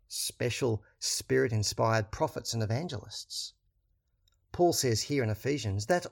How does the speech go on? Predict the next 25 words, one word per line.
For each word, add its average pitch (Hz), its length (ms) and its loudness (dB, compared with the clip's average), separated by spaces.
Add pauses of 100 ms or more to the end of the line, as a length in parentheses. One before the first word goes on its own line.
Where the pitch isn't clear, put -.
(140)
all 247 320 6
of 208 100 2
us 180 160 2
believers 123 480 2
are 131 220 -6
to 120 160 -6
take - 440 -4
up 120 220 0 (260)
this - 360 2 (160)
spoken 156 760 2
message 226 540 0
that 131 100 -4
he 147 80 -2
calls 120 400 0 (240)
the 147 180 8
Word 170 540 6
of 151 220 4
God, 185 500 6 (240)
which 170 240 4
is 135 320 4 (220)
the 139 160 4
sword 185 560 10
of 127 120 2
the 117 80 -4
Spirit. - 680 -4